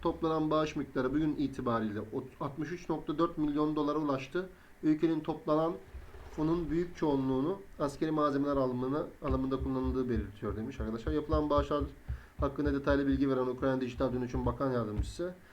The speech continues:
Alex Bornakov, bağışların yüzde altmış dokuzun askeri malzeme, yüzde on dokuzun insani yardım ve yüzde on ikisinin ise genel yardımlar için harcandığını dile getirmiş.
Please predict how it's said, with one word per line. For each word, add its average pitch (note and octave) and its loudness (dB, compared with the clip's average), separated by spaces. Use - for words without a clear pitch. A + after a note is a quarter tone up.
Alex B2+ 2
Bornakov, B2+ 0
bağışların C#3 4
yüzde C3+ 2
altmış C#3 0
dokuzun A#2 -2
askeri A#2+ 0
malzeme, D3 2
yüzde C3+ 2
on C3+ 2
dokuzun B2 -4
insani B2 0
yardım C3+ 0
ve C#3 0
yüzde C3+ 0
on C#3+ 2
ikisinin C3+ -4
ise A#2 -4
genel C3+ 2
yardımlar C3+ 0
için C3 -4
harcandığını G#2+ -2
dile A#2+ -2
getirmiş. D3+ -6